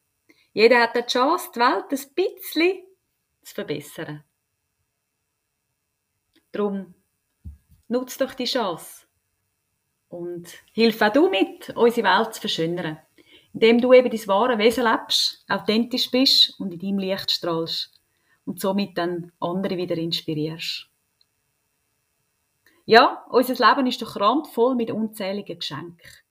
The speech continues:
Und das Einzige, was zählt, ist lebendig zu sein,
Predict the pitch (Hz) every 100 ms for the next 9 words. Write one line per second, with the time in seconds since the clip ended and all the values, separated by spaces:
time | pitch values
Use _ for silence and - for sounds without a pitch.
0 | _ _ - - 208 339 311 - 269 247
1 | 233 254 285 339 - _ _ - 240 220
2 | 240 269 277 - 285 285